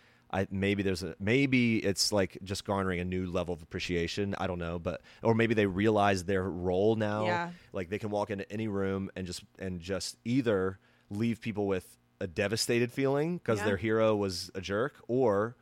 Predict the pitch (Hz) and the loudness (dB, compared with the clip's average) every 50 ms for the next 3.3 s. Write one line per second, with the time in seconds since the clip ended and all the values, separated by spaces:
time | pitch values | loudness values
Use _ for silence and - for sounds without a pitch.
0 | _ _ - 110 107 - 104 104 110 113 104 - 113 104 107 107 101 95 98 98 | _ _ -4 -4 -2 0 0 -2 -2 -2 -2 -4 -6 -4 -2 -2 0 0 0 0
1 | 95 - - - - - - 110 104 104 101 95 95 - - 95 90 90 90 85 | 0 -2 -4 -6 -6 -4 -2 -2 0 0 0 0 -2 -4 -2 -4 -4 -2 -4 -4
2 | - 90 90 92 98 92 87 82 80 95 110 120 113 107 107 104 95 - - 92 | -4 -4 -2 0 0 -2 -2 -4 -4 -2 -2 -2 -2 -2 -2 -2 -4 -4 -6 -6
3 | 87 87 85 82 82 85 | -6 -6 -6 -6 -8 -10